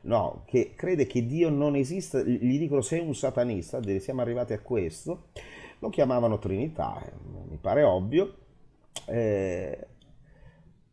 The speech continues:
eh, Willem Dafoe con l'accappatoio, Walken guarda, Asia Argento forse guarda Walken, Di Sbieco guarda anche Willem Dafoe,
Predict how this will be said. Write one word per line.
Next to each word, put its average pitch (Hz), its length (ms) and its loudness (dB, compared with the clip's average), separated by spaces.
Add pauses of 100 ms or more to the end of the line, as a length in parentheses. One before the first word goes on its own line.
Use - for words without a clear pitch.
(160)
eh, 160 540 -2
Willem 180 260 2
Dafoe 185 340 0
con - 140 2
l'accappatoio, - 1600 -2
Walken 151 560 4
guarda, 82 680 0 (680)
Asia 143 340 4
Argento 123 500 2
forse - 440 -4
guarda 123 360 2
Walken, 139 800 0
Di 113 120 -2
Sbieco 117 560 0
guarda 117 380 2
anche 113 180 -2
Willem 185 280 -6
Dafoe, 123 420 -4